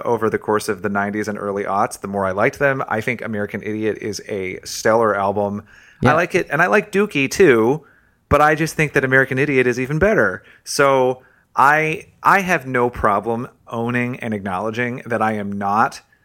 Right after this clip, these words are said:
Speaker 1: a punk purist. I am absolutely a fan of mass market, uh, pop punk. Hey, you know what? Sum forty-one, they have some hits that I liked. Not gonna complain. I understand that they're probably posers.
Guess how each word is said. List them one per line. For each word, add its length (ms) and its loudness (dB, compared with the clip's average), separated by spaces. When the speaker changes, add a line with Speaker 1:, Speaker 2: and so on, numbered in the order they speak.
Speaker 1:
a 160 -4
punk 360 -2
purist. 640 -4
I 240 -2
am 480 -8
absolutely 960 0
a 80 -4
fan 640 0
of 420 -4
mass 420 -2
market, 540 0
uh, 420 -4
pop 380 -2
punk. 460 -4
Hey, 500 2
you 100 -8
know 120 0
what? 400 4
Sum 360 0
forty-one, 880 0
they 120 2
have 180 2
some 140 -4
hits 240 0
that 120 2
I 80 4
liked. 500 2
Not 320 2
gonna 160 0
complain. 580 0
I 140 -2
understand 500 0
that 80 0
they're 100 4
probably 460 2
posers. 720 2